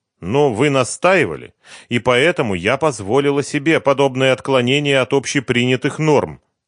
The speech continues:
Поймите меня правильно. Существует такое понятие, как промышленный шпионаж. Если узнают о ваших намерениях,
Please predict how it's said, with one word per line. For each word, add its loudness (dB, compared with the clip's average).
Поймите 0
меня 0
правильно. -2
Существует -2
такое 0
понятие, -2
как -4
промышленный -2
шпионаж. 0
Если -2
узнают 0
о 0
ваших -2
намерениях, -2